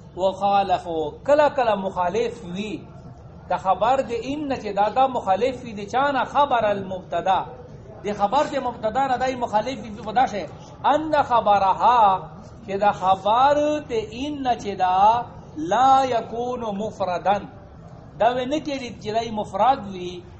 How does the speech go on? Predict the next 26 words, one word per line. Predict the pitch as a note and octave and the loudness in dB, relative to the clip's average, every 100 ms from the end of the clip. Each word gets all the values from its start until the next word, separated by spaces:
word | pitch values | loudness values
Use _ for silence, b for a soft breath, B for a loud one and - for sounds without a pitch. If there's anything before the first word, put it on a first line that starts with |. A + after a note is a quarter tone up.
| - E3+ | -4 2
دا | C#4 | 4
سه | C#4+ C#4 | 4 0
مفرد | B3+ A#3+ A#3 A3 | -2 -2 -2 -2
متضمنا | F#3 G3+ G3 F3 B3 D#4 C#4 B3 A#3 | -4 -4 -2 0 2 0 -2 -2 -4
لما | A3 G#3 A3 A3 | -4 -4 -2 0
له | G#3 F3+ | 0 0
صدر | - G3+ F3+ | -2 -4 -4
الکلام، | E3 D#3 F3 A3 A#3+ | -8 -4 2 2 0
چې | G3 | -2
دای | G3+ G#3 | -2 -2
متضمن | F#3+ F3+ D#3+ F3+ A#3 | -4 -6 -8 -8 -10
شي، | - F#3 | -12 -12
یو | E3 | -12
شی | D#3+ G#3+ | -12 -4
لره | A3 G3 | -2 -2
چې | F3 E3 | -4 -6
صدرت | - D#3 F#3 - C#3+ | -4 -4 -4 -6 -6
کلام | D3 D3+ C3+ | -4 -4 -6
غوړي. | C3 B2+ B2 - - B B B B - | -10 -10 -14 -18 -20 B B B B -10
نو | D#3 | 0
دا | D#3+ A#3 | 4 4
سه | F#3+ | 4
دای | F3 E3 | 0 0
نشي | D#3+ D#3 C#3 | -4 -10 -12
تلای | C#3+ D3 C#3+ | -6 -4 0
ویلې، | F#3 A#3+ C4 | 0 4 4